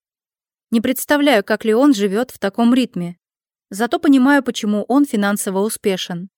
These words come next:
Да и в плане своего развития он тоже впечатляет. Знает шесть языков и свободно на них разговаривает. Разбирается в экономике и инвестициях.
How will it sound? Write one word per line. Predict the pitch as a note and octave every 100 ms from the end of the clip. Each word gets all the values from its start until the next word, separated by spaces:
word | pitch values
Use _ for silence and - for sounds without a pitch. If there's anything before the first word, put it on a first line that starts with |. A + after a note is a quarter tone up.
| _ -
Да | A3+
и |
в | A#3+
плане | C4+ D#4 D#4+
своего | C#4 C4 B3+ B3
развития | A#3 G3+ A#3+ - A#3
он | G3+ G#3
тоже | C#4+ C#4
впечатляет. | - G#3 - A#3+ A3+ F3 - _ _ _ _
Знает | F#3+ F#3 B3 C#4+ -
шесть | - B3+ -
языков | A3+ A#3 C4 - B3 F#3 - _ _ _ _ _
и | -
свободно | - B3 A3 B3 C4+ C4
на | A3
них | G#3+ G#3+
разговаривает. | A#3 G#3 B3+ C#4 A#3+ F3+ E3 D#3+ - _ _ _ _
Разбирается | G#3+ G#3 G3 G#3 A3+ C4 -
в | F#3
экономике | - F#3 F#3+ A#3+ A3 F#3
и | F3+ G#3 G3+
инвестициях. | F#3 F#3+ - A3+ - G3+ F#3+ -